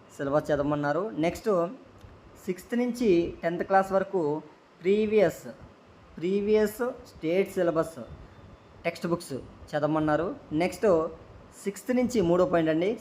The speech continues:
సిక్స్త్ నుంచి నైన్త్ క్లాస్ వరకు, అంటే, ప్రజెంట్ ఉన్న టెక్స్ట్ బుక్లు, బైలింగ్వల్ టెక్స్ట్ బుక్స్ ఉన్నాయి కదండి, సిక్స్త్ నుంచి నైన్త్ క్లాస్ వరకు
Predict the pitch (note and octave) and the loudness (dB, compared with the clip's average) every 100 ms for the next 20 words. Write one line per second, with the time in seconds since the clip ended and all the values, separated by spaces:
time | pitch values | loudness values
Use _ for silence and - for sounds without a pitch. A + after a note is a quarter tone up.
0 | - F3+ - A3 A3 A#3 F#3 F#3 G#3+ A3 | -6 -8 -2 -2 0 0 2 4 2 2
1 | G#3+ G3 F#3+ E3+ E3 E3+ C#3 - - C#3 | 4 4 4 0 2 0 -2 -4 -10 -6
2 | D#3 F3 D3 F#3 - - - - - - | 2 2 2 -2 -10 -20 -20 -20 -20 -20
3 | - - D#3+ G3 F#3 E3 D#3 E3 D#3 D#3 | -12 -4 2 2 4 2 2 2 0 0
4 | D#3+ C#3+ C3+ D3 E3+ F#3 F3 E3+ D#3 D#3 | 0 0 2 2 4 2 2 0 -2 -4
5 | D#3 D3 D#3+ D#3 D3+ D3+ F3 E4 - - | -6 -4 -2 0 0 0 0 -4 -10 -14
6 | G3+ - F#3+ G3 G3 D#4 - D3+ D#3+ E3+ | -12 -6 0 0 0 -2 -2 2 2 4
7 | F3 E3 D#3 D3+ G#3+ | 4 2 2 -2 -2